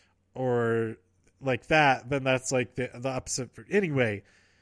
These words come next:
what I'm, what I mean to say is, when we chant, "You deserve it," we are saying,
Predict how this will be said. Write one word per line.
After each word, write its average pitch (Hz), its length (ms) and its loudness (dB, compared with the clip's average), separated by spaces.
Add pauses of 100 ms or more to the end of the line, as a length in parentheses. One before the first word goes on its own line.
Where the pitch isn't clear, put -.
(420)
what 202 160 0
I'm, 190 240 2
what 226 180 2
I 214 100 2
mean 190 200 2
to 170 80 2
say 160 260 4
is, 135 260 2
when 170 300 -4
we 170 120 0
chant, 202 440 -2 (120)
"You 185 280 -4
deserve 170 480 2
it," 123 260 2 (2250)
we 165 220 -2
are 185 240 2
saying, 123 720 0